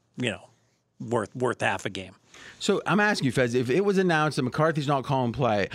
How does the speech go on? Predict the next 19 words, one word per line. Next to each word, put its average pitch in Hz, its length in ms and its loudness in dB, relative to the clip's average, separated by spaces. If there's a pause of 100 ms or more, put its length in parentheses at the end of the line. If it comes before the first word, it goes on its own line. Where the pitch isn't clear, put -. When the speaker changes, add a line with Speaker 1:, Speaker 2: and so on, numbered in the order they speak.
Speaker 2:
or - 100 2
Speaker 1:
Would 151 120 6
Speaker 2:
you 151 40 0
Speaker 1:
not 151 140 4
Speaker 2:
think 180 160 -2
it's - 100 -4 (160)
a, 160 340 -4
you 175 100 4
think 185 160 4
it's 143 100 0
him 190 200 4
as 135 100 2
a 135 60 2
coach 165 300 2
overall? 160 680 2
Speaker 1:
Yes. - 400 -2 (540)
Speaker 2:
Then, 156 280 0
then, 185 300 2
then 175 280 0